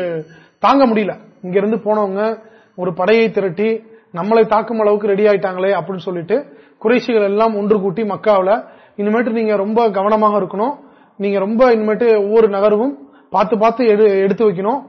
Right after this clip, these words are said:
அதே போல நபி ஸல்லல்லாஹு அலைஹி வஸல்லம் வந்துட்டு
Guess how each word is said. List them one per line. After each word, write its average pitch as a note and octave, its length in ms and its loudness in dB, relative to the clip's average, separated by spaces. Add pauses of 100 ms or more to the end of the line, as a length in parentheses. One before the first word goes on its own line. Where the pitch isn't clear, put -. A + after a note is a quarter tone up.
(280)
அதே A3+ 220 4
போல A#3+ 400 2 (1000)
நபி F#3+ 380 -4
ஸல்லல்லாஹு - 40 -4
அலைஹி A#3+ 260 2
வஸல்லம் F#3+ 300 -8
வந்துட்டு G#3+ 400 -4